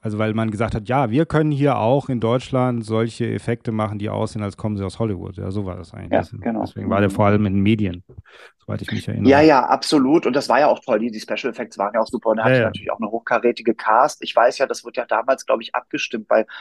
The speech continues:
Speaker 2: bei Raab, ne? "Sollen wir nochmal Shoot des Manitou zwei machen oder Traumschiff, äh,
Speaker 1: Ja.
Speaker 2: Surprise?" Und, und,
Speaker 1: Ja.
Speaker 2: ähm, da war es ja so ganz knapp und ich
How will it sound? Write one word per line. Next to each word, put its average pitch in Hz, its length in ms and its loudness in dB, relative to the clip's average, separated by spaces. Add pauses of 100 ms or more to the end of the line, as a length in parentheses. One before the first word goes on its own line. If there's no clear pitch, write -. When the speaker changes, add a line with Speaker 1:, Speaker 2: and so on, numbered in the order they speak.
Speaker 2:
bei 110 120 2
Raab, 107 440 2
ne? 113 200 0 (140)
"Sollen 113 240 0
wir 120 80 -4
nochmal 117 200 0
Shoot 113 200 -8
des 107 100 -10
Manitou 113 320 0
zwei 110 220 2
machen 120 260 0
oder 107 200 4 (320)
Traumschiff, 113 720 0
äh, 110 400 2
Speaker 1:
Ja. - 0 -
Speaker 2:
Surprise?" 113 540 2
Und, - 220 -6 (340)
und, 113 360 4
Speaker 1:
Ja. - 40 -14
Speaker 2:
ähm, 113 260 2
da 113 160 2
war 113 120 4
es 127 80 -2
ja 127 100 0
so 120 80 -2
ganz 120 260 2
knapp - 340 -2
und 120 100 -4
ich - 300 -12